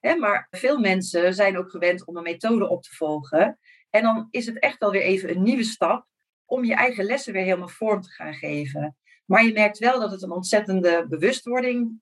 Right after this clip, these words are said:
teweeg brengt. En je merkt ook dat mensen met elkaar in gesprek gaan.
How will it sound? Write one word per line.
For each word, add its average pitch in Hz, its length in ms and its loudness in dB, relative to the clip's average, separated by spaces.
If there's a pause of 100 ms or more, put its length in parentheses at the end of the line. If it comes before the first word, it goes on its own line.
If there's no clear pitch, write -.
(100)
teweeg 226 340 0
brengt. 240 440 2 (380)
En 269 140 2
je 285 100 0
merkt 208 260 2
ook 208 140 -2
dat 196 120 -4
mensen 208 300 -2
met 190 140 0
elkaar 185 400 2
in 175 160 -10
gesprek - 420 -6
gaan. 143 380 -4